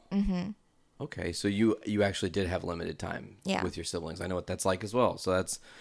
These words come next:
Speaker 2: that's, that's kinda sucky 'cause you can almost get a complex of, like, only child,
Speaker 1: Mm-hmm.
Speaker 2: even though you're not. Like,
Speaker 1: Yeah.
Speaker 2: it, because you're isolated, you're treated differently. It's, you're, a-, and I, again, with my dad,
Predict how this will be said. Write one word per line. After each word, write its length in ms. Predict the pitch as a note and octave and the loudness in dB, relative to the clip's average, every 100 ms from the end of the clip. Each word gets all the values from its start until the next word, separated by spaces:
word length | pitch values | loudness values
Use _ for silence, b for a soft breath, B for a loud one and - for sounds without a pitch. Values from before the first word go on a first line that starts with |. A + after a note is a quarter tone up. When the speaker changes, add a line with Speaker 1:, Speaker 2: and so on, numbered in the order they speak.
| B - | B 4
Speaker 2:
that's, 280 | A2 - | 4 4
that's 320 | G2+ A#2 - - | 4 4 4 2
kinda 240 | C3+ A#2+ | 4 6
sucky 360 | - G2 G2 F#2+ | 4 2 2 -4
'cause 160 | F2+ G#2 | -2 0
you 80 | |
can 120 | G2+ G2+ | 2 4
almost 360 | G#2 G2+ - | 4 2 2
get 160 | G2+ F#2 | 2 2
a 60 | |
complex 680 | - - F#2 F2+ F#2+ F2+ - | 0 2 2 2 0 0 -2
of, 100 | F2 | -2
like, 140 | F2+ - | -4 -4
only 320 | F2+ F2+ F2+ | -2 -2 -4
child, 600 | - F2+ F#2 G2 A2+ A#2+ - - | -2 2 4 4 2 -4 -16 -2
Speaker 1:
Mm-hmm. 280 | G3+ A3 G3 | 2 4 4
Speaker 2:
even 240 | G3 G2+ | 4 4
though 80 | G2 | 4
you're 180 | - - | 2 2
not. 380 | F2 F#2 A2 - | 2 4 2 0
Like, 160 | G2 | 0
Speaker 1:
Yeah. 220 | F#3 F3 G3 | 2 2 2
Speaker 2:
it, 180 | G2 F#2 | 0 0
because 380 | - G#2 F2 | 0 0 2
you're 240 | F#2 F#2 F#2 b b b b - | 2 2 0 b b b b 0
isolated, 640 | G2+ - F#2 F2+ E2+ C#2+ | 2 2 0 -2 -4 -4
you're 100 | E2 | -4
treated 460 | - - F2 F2+ E2 | -4 -4 -4 -4 -4
differently. 880 | G2 - F2+ - D#2+ D2+ D2+ - - | -4 -2 -4 -4 -6 -4 -6 -8 -8
It's, 520 | F2+ F2 - - - | -10 -8 -8 -8 -8
you're, 420 | E2+ E2 E2 E2 - _ - | -2 0 0 -4 -12 _ -4
a-, 280 | F2 D#2+ F#2 | -2 2 4
and 100 | F2 | 4
I, 100 | F2+ | 2
again, 420 | - E2+ F#2+ F#2 G2 | 2 -2 -2 0 -2
with 160 | E2 | -2
my 160 | F2 F2 | -4 0
dad, 420 | E2+ E2 E2+ | 2 4 4